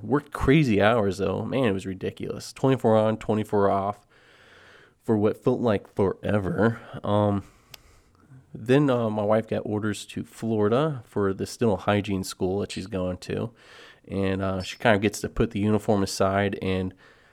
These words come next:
be a civilian for a little bit, so that's awesome. And I was like, "Hey, I think I'll use that sweet old G I Bill now, and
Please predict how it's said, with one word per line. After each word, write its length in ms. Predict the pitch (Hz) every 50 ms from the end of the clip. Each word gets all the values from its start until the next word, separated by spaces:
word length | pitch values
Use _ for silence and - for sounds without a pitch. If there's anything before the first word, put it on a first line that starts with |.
| _ _ - -
be 180 | 110 110 107
a 60 | 95
civilian 500 | - - - 90 90 101 104 110 113 101
for 120 | - - 92
a 60 | 92
little 180 | 90 92 90 95
bit, 180 | 104 101 -
so 80 | - 107
that's 160 | 95 90 -
awesome. 460 | - 87 95 95 - - - 101 104 - - - - - - _ _ _ -
And 100 | - 110
I 80 | 117
was 140 | 127 123 120
like, 100 | 127 151
"Hey, 340 | 220 262 269 - - 147 - - 101 - - -
I 80 | -
think 200 | - - 156 -
I'll 80 | 120 113
use 180 | 113 117 113 117
that 260 | 117 101 - - -
sweet 480 | - - - - - 123 127 131 123
old 240 | 131 123 117 113 117
G 240 | 107 - 120 117 107
I 200 | 107 110 123 131
Bill 280 | 120 101 104 95 95 95
now, 280 | 95 95 95 98 110 107
and 160 | 104 95